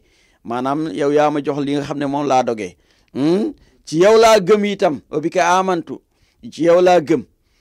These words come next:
yow laa gëm. Gëmum, euh, ngëm, li ñu tuddee ngëm, euh, ci olof maay bul gëmmul, bul wax, euh, bul seet. Maanaam Yàlla bu la digalee dara, doo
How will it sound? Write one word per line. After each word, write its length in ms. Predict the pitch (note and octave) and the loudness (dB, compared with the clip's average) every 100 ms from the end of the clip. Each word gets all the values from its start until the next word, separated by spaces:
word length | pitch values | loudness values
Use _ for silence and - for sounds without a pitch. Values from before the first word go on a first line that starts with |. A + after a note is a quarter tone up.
| _ | _
yow 180 | A2 C3 | -4 0
laa 200 | D3+ E3 | 2 2
gëm. 220 | C#3+ C#3+ - _ A2 | 2 -2 -4 _ -16
Gëmum, 380 | B2 D#3 D#3+ E3 D#3 | -8 -6 -6 -6 -2
euh, 200 | D#3 C#3+ | 0 0
ngëm, 360 | D3 A#3 A#3+ | 2 2 2
li 160 | D3 F3+ | -2 -4
ñu 100 | A3 | -4
tuddee 300 | C4 G#3 G#3 | -6 0 0
ngëm, 300 | F#3+ F3 E3+ - _ _ - | 2 0 0 -6 _ _ -2
euh, 200 | D#3 D#3+ D3+ | 0 2 0
ci 120 | F#3 | -4
olof 280 | - F#3 F#3 | 0 0 0
maay 300 | F3 E3 E3+ | -2 0 0
bul 240 | D3 G3+ A3 | -2 -6 -6
gëmmul, 480 | D#3+ B3 C4 A#3+ G#3 | 0 0 2 0 0
bul 240 | E3 G#3+ | -2 2
wax, 160 | G3+ E3+ - | 2 2 0
euh, 140 | F#3+ | 0
bul 260 | F3 G#3 G#3+ | 2 0 -4
seet. 300 | - F#3+ - _ _ _ _ | 0 0 0 _ _ _ _
Maanaam 240 | C#3+ F3+ | -2 0
Yàlla 240 | F3+ F#3 F3+ | 2 4 2
bu 120 | D#3+ | 2
la 120 | A3 | 2
digalee 420 | A#3 F3+ B3 A3 F#3+ | 4 4 6 6 6
dara, 240 | E3 E3 - - - | 4 2 -4 -20 -14
doo 240 | D3 F#3 | 2 4